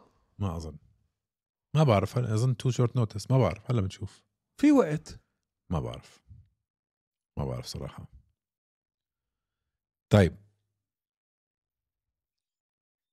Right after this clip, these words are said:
Speaker 2: يلا كمان سؤالين.
Speaker 1: بلال، آه، من جميل بسام. بلال ولا شفقت؟
Speaker 2: بلال.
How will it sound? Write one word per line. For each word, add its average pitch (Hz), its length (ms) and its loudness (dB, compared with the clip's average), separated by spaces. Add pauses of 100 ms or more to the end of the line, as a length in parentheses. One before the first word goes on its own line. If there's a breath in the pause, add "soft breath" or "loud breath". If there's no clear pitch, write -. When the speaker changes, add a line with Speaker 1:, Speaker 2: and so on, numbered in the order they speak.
(1300)
Speaker 2:
يلا 139 220 2
كمان 151 200 2
سؤالين. 127 380 0 (2750)
Speaker 1:
بلال، 120 540 2
آه، 95 120 2
من 98 340 2 (280)
جميل 110 380 2
بسام. 95 640 -2 (760)
بلال 113 180 6
ولا 135 180 4
شفقت؟ - 600 -6
Speaker 2:
بلال. 131 340 -4